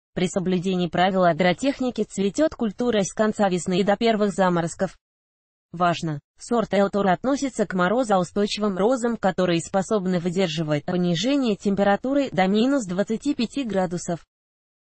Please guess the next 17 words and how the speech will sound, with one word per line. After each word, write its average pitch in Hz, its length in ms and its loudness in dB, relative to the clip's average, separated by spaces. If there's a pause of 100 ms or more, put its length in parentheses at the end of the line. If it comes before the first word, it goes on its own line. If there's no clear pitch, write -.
(140)
Преимущества 196 680 -2
и 175 100 0
недостатки 175 680 2
сорта 233 400 0
розы 180 320 2
Эль 170 120 -2
Торо, 247 360 0
как 220 160 -4
её 233 300 2
иногда 208 340 2
называют, 185 560 0
обладает 190 580 2
следующими 190 600 -2
преимущественными 180 920 -2
особенностями: 233 920 -2
в - 80 -16
срезе 170 480 -4